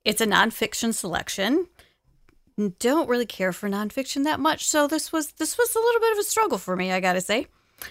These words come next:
Um, it explores the period between World War Two, uh, May nineteen forty and May nineteen forty-one,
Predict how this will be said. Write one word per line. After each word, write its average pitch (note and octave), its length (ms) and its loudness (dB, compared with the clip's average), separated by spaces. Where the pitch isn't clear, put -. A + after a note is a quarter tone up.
Um, A3+ 600 8
it C4+ 120 8
explores E4 380 4
the E4 80 0
period C#4+ 360 4
between B3+ 420 0
World A3+ 240 4
War A3+ 140 2
Two, G#3 480 -2
uh, F#3+ 220 6
May A3 220 4
nineteen A#3+ 340 4
forty A3 320 4
and G#3 100 2
May F#3+ 140 4
nineteen F#3 320 0
forty-one, F#3 460 0